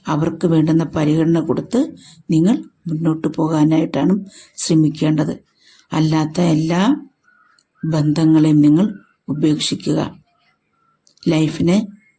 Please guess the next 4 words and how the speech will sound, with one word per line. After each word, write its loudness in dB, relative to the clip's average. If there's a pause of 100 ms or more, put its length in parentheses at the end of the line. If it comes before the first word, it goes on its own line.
(100)
സുന്ദരമാക്കാനായിട്ടും 0 (320)
ശ്രമിക്കുക. -2 (600)
ജീവിതം 2 (340)
നിങ്ങളുടേതാണ്. 0